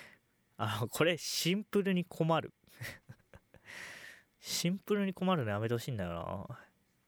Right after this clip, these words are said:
な。なんかね、ちゃんとセットしてるんですけどね。なんかアプリを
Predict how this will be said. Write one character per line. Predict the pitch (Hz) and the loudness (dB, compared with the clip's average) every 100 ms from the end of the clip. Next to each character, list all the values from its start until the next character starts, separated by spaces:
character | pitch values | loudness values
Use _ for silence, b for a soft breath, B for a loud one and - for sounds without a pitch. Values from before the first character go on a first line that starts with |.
| _ | _
な。 | 110 | -8
な | 101 | -6
ん | 98 | -6
か | 92 92 | -6 -4
ね、 | 98 101 - B B B B B B B _ _ _ - | -2 -2 -6 B B B B B B B _ _ _ -8
ち | - | -2
ゃ | 143 | -2
ん | |
と | 147 | 0
セ | 185 | 0
ッ | 175 _ | 0 _
ト | 113 | -4
し | 104 - | -2 0
て | 131 | -2
る | 120 | -2
ん | |
で | 87 | -6
す | - | -10
け | - | -10
ど | - | -10
ね。 | 85 107 104 107 | -6 -4 -4 -2
な | 107 | -4
ん | |
か | - - | -6 -4
ア | - 208 | 0 0
プ | - 147 | 2 2
リ | 120 | 4
を | 123 110 - - | 4 2 0 -6